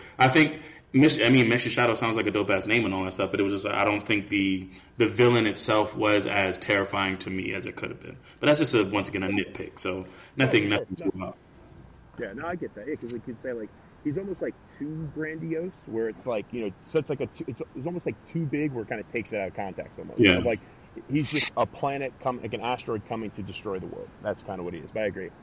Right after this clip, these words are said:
Speaker 2: Um, other than that, dislikes for me, 'cause I,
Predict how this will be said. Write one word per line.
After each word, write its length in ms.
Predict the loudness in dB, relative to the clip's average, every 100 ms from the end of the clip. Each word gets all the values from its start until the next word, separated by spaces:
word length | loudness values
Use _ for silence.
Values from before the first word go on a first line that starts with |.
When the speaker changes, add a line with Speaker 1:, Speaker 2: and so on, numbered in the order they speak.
| -20 -20 -2
Speaker 2:
Um, 240 | 0 0 2
other 220 | 4 4
than 180 | 2 -2
that, 260 | -4 -6 -10
dislikes 400 | -8 -6 -8 -10
for 120 | -10 -8
me, 480 | -8 -8 -8 -8
'cause 160 | -6
I, 100 | -2